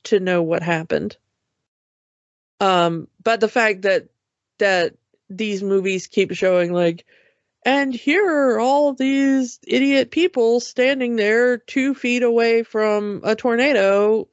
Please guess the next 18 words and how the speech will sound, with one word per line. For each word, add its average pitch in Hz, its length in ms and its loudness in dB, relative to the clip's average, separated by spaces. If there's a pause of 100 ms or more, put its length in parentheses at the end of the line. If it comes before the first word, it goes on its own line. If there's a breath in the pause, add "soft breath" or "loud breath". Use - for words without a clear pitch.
you 208 200 -2
know. 190 220 -2 (1600)
No, 302 560 0
I 262 120 -4
mean, 254 440 -2 (760)
probably 311 720 0
not 247 280 0
what 226 200 0
would 233 100 0
happen 226 360 -2
in 208 100 -6
that 208 240 -2
scenario. 214 720 2 (360 soft breath)
How 262 260 0
do 262 80 2
we 254 160 0
know 254 240 0
that? 285 340 0